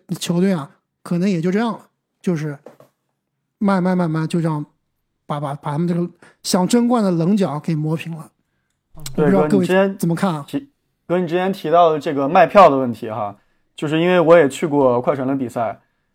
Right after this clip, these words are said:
Speaker 2: 然后因为我一直也 cover 湖人的比赛，卖票真的是一个头等的，头疼大事。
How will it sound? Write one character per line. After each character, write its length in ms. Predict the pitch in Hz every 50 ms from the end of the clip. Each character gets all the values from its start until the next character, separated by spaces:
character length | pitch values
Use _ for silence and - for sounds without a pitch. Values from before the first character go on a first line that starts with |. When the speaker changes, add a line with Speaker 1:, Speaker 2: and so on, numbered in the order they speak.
| _ _
Speaker 2:
然 180 | - 131 131 131
后 640 | 151 156 151 143 139 139 135 131 123 120 117 120 135
因 80 | 147
为 80 | 156 170
我 140 | 156 143 143
一 40 |
直 200 | 147 139 143 143
也 140 | 143 131 117 117
cover 340 | _ - - 147 143 135
湖 160 | 131 131 143 135
人 80 | 131
的 60 | 135
比 100 | 127 123
赛， 280 | 107 - 113 104 98 _ _ _ _ _ _ _
卖 200 | - 220 233 202
票 200 | 202 247 226 180
真 200 | 165 - 202 208
的 100 | 208 175
是 240 | - - - 156 143
一 240 | 143 156 165 - _ _ -
个 140 | 165 170
头 420 | 165 165 - - - - 143 160 247
等 280 | - - 143 120 113
的， 180 | 113 123 120 117
头 260 | - - - 165 185
疼 200 | 214 202 147 147
大 180 | 165 175 123 113
事。 280 | 120 - - 117 -